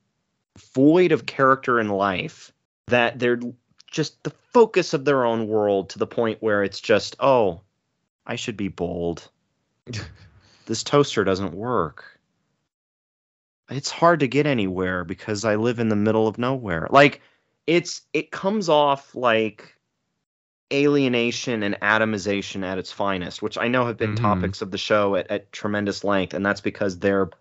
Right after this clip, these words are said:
Speaker 1: very relevant in this day and age. But, and, and obviously we still have a lot more to talk about, but I just wanna hammer this point home.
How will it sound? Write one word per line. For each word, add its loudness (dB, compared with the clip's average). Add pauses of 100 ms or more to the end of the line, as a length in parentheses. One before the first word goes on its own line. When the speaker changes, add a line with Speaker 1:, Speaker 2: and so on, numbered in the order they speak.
(680)
Speaker 1:
very 2
relevant 6
in -6
this -10
day -6
and -6
age. -6 (1120)
But, 2 (440)
and, 2
and 0
obviously 0
we -6
still -12
have -12
a -6
lot -4
more -4
to -10
talk -10
about, -6
but -4
I -4
just -14
wanna -2
hammer -6
this -4
point -8
home. -4